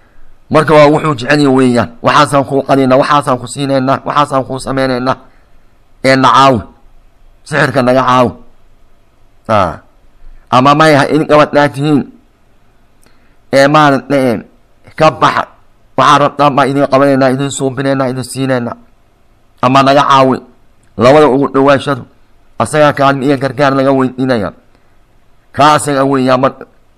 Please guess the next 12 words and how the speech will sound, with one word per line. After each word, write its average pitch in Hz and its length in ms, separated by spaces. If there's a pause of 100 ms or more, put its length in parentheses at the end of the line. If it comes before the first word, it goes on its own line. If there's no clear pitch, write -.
(120)
midka 139 260
aanan 135 300
bannaaneen 123 600
ee 120 120 (100)
xaaraan. 117 420 (2000)
Oo 127 160
fa 143 120
yuqidu 156 380
uu 151 180
burinayaa 143 540 (1400)
camaluhu 156 400
camalkiisa. 151 640